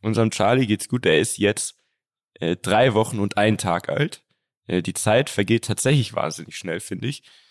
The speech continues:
Ähm, er wächst auch schon ein, ein wenig und er wiegt jetzt, damit ihr es auch wisst, äh, ziemlich genau viertausend Gramm, also vier Kilo.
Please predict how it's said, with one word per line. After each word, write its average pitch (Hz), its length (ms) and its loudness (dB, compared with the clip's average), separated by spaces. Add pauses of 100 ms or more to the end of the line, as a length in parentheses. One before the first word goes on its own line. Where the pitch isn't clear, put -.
(300)
Ähm, 92 340 -6
er 95 180 2
wächst - 260 0
auch 147 120 0
schon 151 220 -2
ein, 131 220 -2
ein 131 220 2
wenig 131 380 4
und 110 200 0
er 101 200 4
wiegt 131 220 2
jetzt, - 380 0
damit 92 280 -2
ihr 90 60 0
es 85 80 -2
auch 101 240 2
wisst, - 260 -2 (380)
äh, 90 140 -4
ziemlich 110 420 2
genau 92 320 4
viertausend 95 880 0
Gramm, 92 420 -2
also 87 180 -2
vier 98 340 -2
Kilo. 107 520 -4